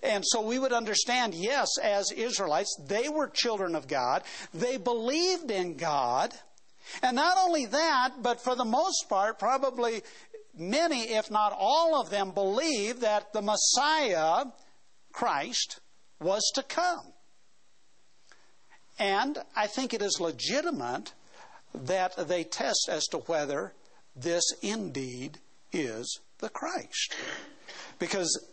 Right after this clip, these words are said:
it was prophesied there would be many Christs, and there would be many false prophets. But you know, once that test has been met, doubts need to go away. A-, and so it is crucial that you know who Jesus is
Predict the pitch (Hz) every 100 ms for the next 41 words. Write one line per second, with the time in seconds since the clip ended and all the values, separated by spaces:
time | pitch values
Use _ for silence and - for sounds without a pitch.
0 | - 175 - 185 208 240 160 160 156 165
1 | 151 190 185 294 - - - - - -
2 | - - - - 180 170 165 156 151 147
3 | 160 165 - - 247 247 - - - -
4 | - - - - - - - - - -
5 | - - - - - - - - - 196
6 | - 185 214 170 170 254 247 - 156 -
7 | 190 165 - - 120 120 120 131 190 -
8 | - - - - - - - - - -
9 | - 123 190 151 - - 127 131 117 -
10 | 127 107 120 156 - - - - - -
11 | - - - - - - 190 - 185 -
12 | 202 196 185 - - 254 269 - 143 110
13 | 170 - - - - - - - - -
14 | - - - - - - - 165 - 160
15 | 170 165 151 151 180 180 - 110 - -
16 | - -